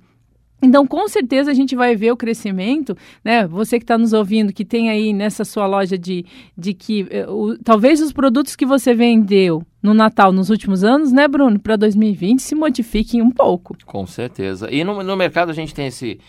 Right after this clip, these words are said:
Speaker 2: essa análise que a tendência de produ-, de alguns produtos, elas raramente somem,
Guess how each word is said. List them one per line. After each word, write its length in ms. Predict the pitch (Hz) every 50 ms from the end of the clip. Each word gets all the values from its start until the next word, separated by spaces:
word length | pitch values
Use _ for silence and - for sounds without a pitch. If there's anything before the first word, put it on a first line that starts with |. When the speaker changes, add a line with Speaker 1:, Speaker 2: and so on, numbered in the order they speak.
| _ _ _ _ -
Speaker 2:
essa 220 | - 98 - -
análise 500 | 120 117 113 104 101 95 95 90 90 98
que 180 | - - 117 113
a 80 | 113 113
tendência 560 | - 120 113 110 113 131 160 170 160 - -
de 120 | - -
produ-, 360 | - 110 104 101 101 117 135
de 120 | 123 - 107
alguns 260 | 101 95 117 113 -
produtos, 320 | - 104 104 113 117 -
elas 300 | 135 120 127 120 - - _ _ _ _
raramente 460 | _ - 135 165 196 185 170 175 170 -
somem, 540 | - - 135 120 117 110 98 90 82 73